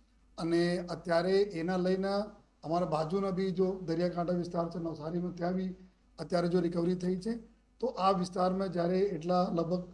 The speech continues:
ત્રણ, અ, ત્રણ ચાર દિવસમાં સાડા છ કરોડથી વધુ પ્રમાણમાં જો અફઘાની ચરસ અહીંયા મળ્યા છે અને એના લઈને અત્યારે સમગ્ર જો દરિયાકાંઠા વિસ્તાર જો શહેર, સુરત શહેર વિસ્તારમાં આવે છે,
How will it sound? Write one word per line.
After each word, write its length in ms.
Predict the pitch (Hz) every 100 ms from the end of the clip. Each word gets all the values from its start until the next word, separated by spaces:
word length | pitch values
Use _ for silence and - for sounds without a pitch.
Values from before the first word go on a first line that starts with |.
| - _ _ _
ત્રણ, 160 | 185 185
અ, 220 | 175 185
ત્રણ 240 | 170 185 180
ચાર 260 | 180 180
દિવસમાં 360 | 185 185 180 185
સાડા 220 | 160 175
છ 140 | -
કરોડથી 400 | 185 180 180 175
વધુ 480 | 170 156 180 185 180 - _ _ -
પ્રમાણમાં 440 | 156 160 170 185
જો 100 | 180
અફઘાની 340 | 180 156 165 175
ચરસ 420 | 175 175 180 - 170
અહીંયા 260 | 160 170
મળ્યા 280 | 156 160 185
છે 160 | 185 233 - _ _ _ _ _ _
અને 260 | 175 170 185
એના 500 | 208 185 165 185 196
લઈને 360 | 185 185 196 220
અત્યારે 420 | 185 - 180 190
સમગ્ર 400 | 185 170 214 214
જો 160 | 202
દરિયાકાંઠા 720 | 170 170 185 185 180 175 165 180
વિસ્તાર 420 | 170 160 175 175
જો 100 | 175
શહેર, 420 | 170 160 165 202
સુરત 280 | - 175 175
શહેર 180 | 180 175
વિસ્તારમાં 480 | 165 175 180 170 156
આવે 160 | 175
છે, 200 | 180 247